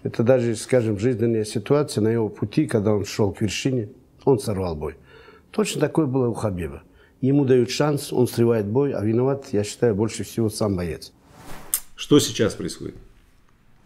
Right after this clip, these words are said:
Speaker 2: Дана Уайт заявляет, что было сразу понятно, что Хабиб не будет драться.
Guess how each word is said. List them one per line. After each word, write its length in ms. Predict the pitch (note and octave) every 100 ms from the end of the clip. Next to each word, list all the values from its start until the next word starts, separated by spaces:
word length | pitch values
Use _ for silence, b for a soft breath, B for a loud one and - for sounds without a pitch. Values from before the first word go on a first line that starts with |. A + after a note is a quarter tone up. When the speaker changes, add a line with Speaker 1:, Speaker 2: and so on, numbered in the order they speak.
| _
Speaker 2:
Дана 240 | - D#3+ C#3+
Уайт 300 | G#2+ A2+ A2
заявляет, 520 | A2 G#2+ G2+ A#2+ A2+
что 340 | - F#2 E2+ -
было 200 | - A#2+
сразу 320 | A#2 G#2+ G#2+ F2
понятно, 400 | G2+ C3 D3 G#2+
что 160 | -
Хабиб 340 | - F#2 B2 B2
не 80 |
будет 260 | F#2+ F#2+ F2
драться. 380 | D#2+ D#2 -